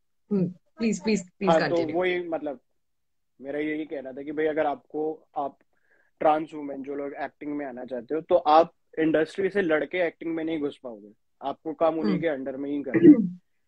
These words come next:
Speaker 1: बिल्कुल।
Speaker 2: आपको अपना approach का तरीका change करना होगा,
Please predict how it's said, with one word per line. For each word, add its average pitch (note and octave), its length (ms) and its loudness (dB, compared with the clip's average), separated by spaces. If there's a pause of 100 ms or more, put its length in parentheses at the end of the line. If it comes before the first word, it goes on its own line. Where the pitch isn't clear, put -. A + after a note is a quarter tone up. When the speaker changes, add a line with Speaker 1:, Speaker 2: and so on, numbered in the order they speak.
Speaker 1:
बिल्कुल। G#3 140 6
Speaker 2:
आपको E3+ 320 6
अपना G3 260 -6
approach F#3 680 -6
का G#3 120 -6
तरीका E3 380 -8
change D3 300 -12
करना C3 280 -12
होगा, G#2+ 360 -14